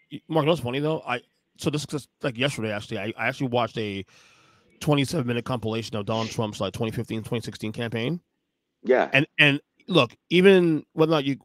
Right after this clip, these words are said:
Speaker 1: agree or disagree with, with him and all this stuff, there's a stark difference between him
Speaker 2: He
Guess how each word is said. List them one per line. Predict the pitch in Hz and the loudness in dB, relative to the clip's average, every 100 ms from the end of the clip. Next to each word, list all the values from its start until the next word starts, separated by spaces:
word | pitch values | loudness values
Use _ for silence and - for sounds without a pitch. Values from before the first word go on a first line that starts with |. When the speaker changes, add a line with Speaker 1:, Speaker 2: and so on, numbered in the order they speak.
| 196 | -12
Speaker 1:
agree | 190 143 | -4 -2
or | |
disagree | 127 120 123 | -2 -2 -2
with, | 110 | -2
with | 113 107 | -4 -2
him | 127 117 | 0 2
and | |
all | 113 | 0
this | 117 | 0
stuff, | - 113 - _ _ _ _ _ _ | -2 -4 -4 _ _ _ _ _ _
there's | 160 208 | 0 2
a | |
stark | 196 170 123 | 2 2 0
difference | 139 113 | -2 -4
between | - 120 | -4 -4
him | 113 110 98 | -2 -2 -6
Speaker 2:
He | - | -12